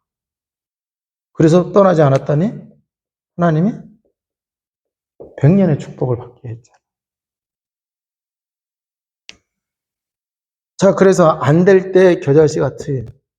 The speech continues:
아무것도 안 되고 아무, 별 볼 일 없는 거 그때에 복음 누리고 있으면 백 년의 축복받은 것처럼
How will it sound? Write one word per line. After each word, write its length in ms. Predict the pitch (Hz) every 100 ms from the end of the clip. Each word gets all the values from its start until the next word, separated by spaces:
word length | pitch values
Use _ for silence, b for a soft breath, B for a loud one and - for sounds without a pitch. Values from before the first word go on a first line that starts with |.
| _ _ _
아무것도 500 | - 196 208 175 185
안 180 | 165 151
되고 240 | 151 151 151
아무, 380 | 131 160 - -
별 180 | 147 143
볼 160 | 160
일 80 | 151
없는 220 | 139 139
거 120 | 143
그때에 680 | 139 139 _ 156 151 208 254 B B _
복음 300 | - 147 156
누리고 280 | 143 139 143
있으면 320 | 139 - 135
백 180 | 123 139
년의 240 | 139 143 143
축복받은 560 | - - 143 131 131 123
것처럼 520 | 120 _ - 139